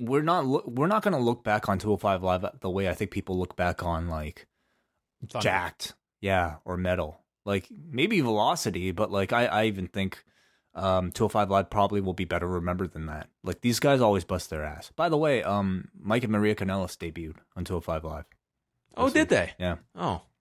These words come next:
Speaker 2: okay. Well, that, that'll be airing Wednesday night, so,
Speaker 1: Mm-hmm.
Speaker 2: uh,
Speaker 1: Uh,
Speaker 2: maybe I will try and catch that.
Speaker 1: Okay, we got a Paul from New Jersey who says, "Would you guys be open to do, to the Iconics having a weekly interview type corner?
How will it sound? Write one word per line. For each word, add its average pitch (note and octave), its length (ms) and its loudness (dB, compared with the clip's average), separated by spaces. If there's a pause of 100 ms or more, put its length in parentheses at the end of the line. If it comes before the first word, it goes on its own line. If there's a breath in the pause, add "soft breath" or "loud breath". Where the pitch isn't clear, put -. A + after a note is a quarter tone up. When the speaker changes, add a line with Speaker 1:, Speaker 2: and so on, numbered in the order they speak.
(220)
Speaker 2:
okay. G2+ 320 -4
Well, C#3 160 0
that, C#3 220 0
that'll C#3+ 180 2
be C3+ 120 2
airing B2+ 180 0
Wednesday A2 320 -2
night, G#2 220 -2 (180)
so, F2+ 100 -4
Speaker 1:
Mm-hmm. F2+ 220 -4 (840 loud breath)
Speaker 2:
uh, F2+ 280 -4 (420)
Speaker 1:
Uh, A2 160 6
Speaker 2:
maybe G2 80 6
I F#2 40 0
will F#2 100 -2
try F#2+ 160 -6
and F2+ 100 -6
catch F#2+ 240 -4
that. D2+ 160 -12 (240)
Speaker 1:
Okay, C3+ 300 2
we A#2+ 140 4
got B2+ 80 4
a - 40 0
Paul D3+ 220 0
from D3 180 -2
New B2+ 120 4
Jersey A#2+ 340 2
who G#2 100 2
says, B2 300 2
"Would F3 180 2
you G#3+ 60 0
guys A3 180 2
be D3 140 2
open C3 240 2
to G#2 60 -2
do, B2 320 0
to - 180 -2
the A#2 180 2
Iconics C3 640 0
having A#2 240 2
a F#2 60 4
weekly G2+ 540 -2
interview A2 380 0
type A#2+ 240 -2
corner? C#3 420 0